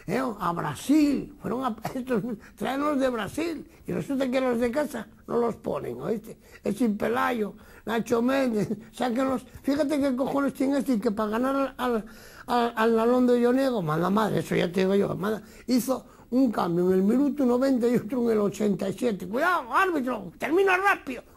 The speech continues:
Pues lo vi, Nalón de Lloniego, Real Oviedo, esto manda madre. Eh, no, mira, y la culpa la tiene la directiva. Y voy a seguir machacando yo siempre, que tienes que poner gente joven,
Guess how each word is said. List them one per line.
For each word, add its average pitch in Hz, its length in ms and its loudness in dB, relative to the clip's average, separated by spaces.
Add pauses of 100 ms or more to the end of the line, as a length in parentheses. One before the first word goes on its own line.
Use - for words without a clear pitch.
(100)
Pues - 140 -4
lo 156 160 -6
vi, 302 160 -2 (340)
Nalón 202 520 -2
de 294 180 2
Lloniego, 285 720 -2 (220)
Real 175 500 0
Oviedo, 233 420 -2
esto - 160 -12
manda 190 380 -4
madre. - 300 -6 (460)
Eh, 151 100 -8
no, 165 200 0
mira, 135 320 -6
y - 120 -8
la - 120 -4
culpa 247 320 0
la 233 140 2
tiene 294 260 0
la 240 120 -2
directiva. 196 540 0 (320)
Y 185 100 2
voy 302 120 2
a 330 80 2
seguir 330 280 2
machacando 320 520 2
yo 302 80 2
siempre, 330 640 2 (500)
que 254 180 2
tienes 330 440 2
que 294 140 2
poner 277 520 0
gente 302 500 0
joven, 254 460 -2